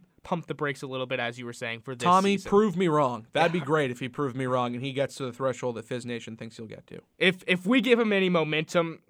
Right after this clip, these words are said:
Speaker 1: that's fine by me. Um,
Speaker 2: Awesome. Push
Speaker 1: but
Speaker 2: him to the moon.
Speaker 1: Uh, and our next question,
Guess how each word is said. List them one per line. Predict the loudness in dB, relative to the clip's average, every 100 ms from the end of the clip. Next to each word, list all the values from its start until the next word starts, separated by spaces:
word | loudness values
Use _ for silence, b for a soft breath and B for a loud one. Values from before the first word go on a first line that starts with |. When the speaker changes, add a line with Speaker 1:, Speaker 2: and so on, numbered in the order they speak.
| _
Speaker 1:
that's | -2 -2 0
fine | -2 -2 -4
by | -8 -10
me. | -12 -16 -8
Um, | -2
Speaker 2:
Awesome. | -2 -2 -6 -14 _ -4
Push | -2 0
Speaker 1:
but |
Speaker 2:
him | -2
to | 0
the | 0
moon. | 2 0 -4 -14 b b _ -4
Speaker 1:
Uh, | 0
and | 2 2 0 0
our | 2 4
next | 4 2
question, | 2 2 2 -2 -8 -8